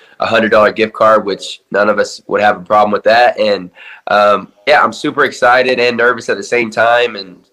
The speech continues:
s-, partnering with Starry. And it's funny, when I was in seventh grade, I had an A U tournament at Hershey Park.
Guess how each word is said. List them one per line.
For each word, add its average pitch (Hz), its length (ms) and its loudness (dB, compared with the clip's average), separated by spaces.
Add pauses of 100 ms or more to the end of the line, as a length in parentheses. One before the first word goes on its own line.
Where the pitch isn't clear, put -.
(140)
s-, - 220 -14
partnering 117 380 0
with 107 80 -4
Starry. 117 540 2
And 95 140 -12 (440)
it's - 100 -16
funny, 135 300 2
when 117 100 2
I 113 80 2
was 113 140 0
in 101 60 -18
seventh 120 280 -4
grade, 120 160 0
I 110 60 0
had 110 140 2
an - 100 -2
A 120 80 2
U 117 200 -4
tournament 110 720 -2
at 113 200 4
Hershey 110 320 -4
Park. 104 460 0